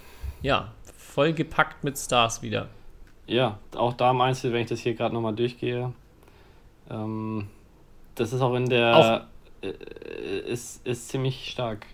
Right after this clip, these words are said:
Speaker 2: Und es sind aber weniger Teilnehmerinnen und das kann ich nicht verstehen, warum es im Damen-Einzel nur achtundvierzig Teilnehmerinnen sind. Weil, warum
Speaker 1: Ja.
Speaker 2: machst du im Herren-Einzel vierundsechzig und im Damen-Einzel nur achtundvierzig? Das ist eigentlich nicht mehr
Speaker 1: Hab mich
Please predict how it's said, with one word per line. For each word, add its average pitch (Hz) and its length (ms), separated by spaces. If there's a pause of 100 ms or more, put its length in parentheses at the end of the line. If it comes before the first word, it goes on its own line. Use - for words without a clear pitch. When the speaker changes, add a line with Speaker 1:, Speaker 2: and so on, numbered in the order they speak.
(240)
Speaker 2:
Und 110 120
es 107 100
sind 120 120
aber 120 220
weniger 156 340
Teilnehmerinnen 139 560
und 117 140
das 156 160
kann 156 120
ich 143 60
nicht 139 120
verstehen, 127 440
warum 120 280
es 113 120
im 110 240 (640)
Damen-Einzel 127 520
nur 120 160
achtundvierzig 117 580
Teilnehmerinnen 101 580
sind. 101 280 (2250)
Weil, 101 340
warum 113 380
Speaker 1:
Ja. 120 300
Speaker 2:
machst 117 240
du 120 60
im 107 160
Herren-Einzel 117 400
vierundsechzig 123 680
und 110 160
im 104 160
Damen-Einzel 104 420
nur 110 120
achtundvierzig? 107 640
Das 117 180
ist 110 120
eigentlich 107 200
nicht 117 140
mehr 113 120
Speaker 1:
Hab 127 80
mich 113 80